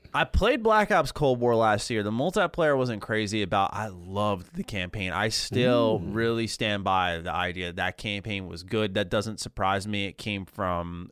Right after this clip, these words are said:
Speaker 1: uh, I have to double check the studio name. I believe it's Raven Software. They
Speaker 2: Mm-hmm.
Speaker 1: had worked on Singularity.
Speaker 2: Okay.
Speaker 1: And that game was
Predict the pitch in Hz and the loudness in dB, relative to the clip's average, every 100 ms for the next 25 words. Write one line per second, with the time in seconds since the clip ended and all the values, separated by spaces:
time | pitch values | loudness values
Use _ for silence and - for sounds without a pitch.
0 | - 85 78 101 113 - 90 90 95 90 | -6 -4 -2 -2 -4 -6 -8 -8 -10 -12
1 | 90 98 90 90 90 85 98 110 113 - | -10 -6 -6 -4 -6 -6 -4 -4 -4 -2
2 | 110 110 104 - 104 - 113 117 _ 107 | 0 0 0 -2 -2 -2 -6 -6 _ -2
3 | 107 101 101 101 - 92 92 - 110 95 | 0 0 -2 -2 -2 -6 -6 -8 -6 -4
4 | 92 95 90 85 - - - 104 110 98 | -2 0 0 -4 -12 -18 -8 -4 -2 -2
5 | 90 90 87 87 - 120 110 104 117 101 | -2 -4 -6 -12 -16 -2 -2 0 -2 -2
6 | 92 | -6